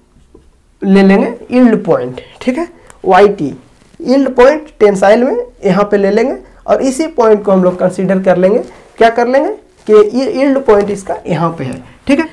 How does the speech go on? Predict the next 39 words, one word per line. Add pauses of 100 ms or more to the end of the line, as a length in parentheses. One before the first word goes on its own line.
(140)
ज़ीरो
पॉइंट
टू
परसेंट
स्ट्रेन
बोले (260)
या
फिर
अगर
इसको
directly
लिखा
जाए
कि
कितना
स्ट्रेन, (280)
तो
ज़ीरो
पॉइंट (120)
ज़ीरो (100)
ज़ीरो, (260)
ठीक
है, (380)
टू (100)
परसेंट,
परसेंट
तो
हट
गया, (360)
ज़ीरो
पॉइंट
ज़ीरो
ज़ीरो
टू (280)
स्ट्रेन
जो
हो
जाएगा, (340)
ये